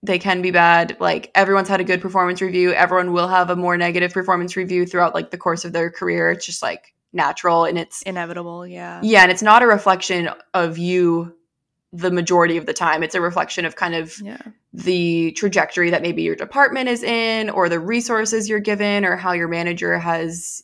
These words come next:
Speaker 1: you know, managed you over the last year. Like, it's not just a you thing, and I wanna be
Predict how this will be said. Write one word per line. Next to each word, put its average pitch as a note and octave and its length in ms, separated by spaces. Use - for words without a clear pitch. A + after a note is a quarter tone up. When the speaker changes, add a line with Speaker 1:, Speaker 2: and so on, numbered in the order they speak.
Speaker 1:
you - 140
know, C3 120
managed A3+ 460
you A3+ 100
over G#3 140
the G#3+ 60
last G3+ 280
year. G#3+ 140
Like, F#3 160
it's F3+ 160
not E3+ 160
just E3 280
a E3+ 40
you D#3+ 180
thing, G3+ 300
and G3+ 80
I F#3+ 60
wanna E3+ 200
be E3 360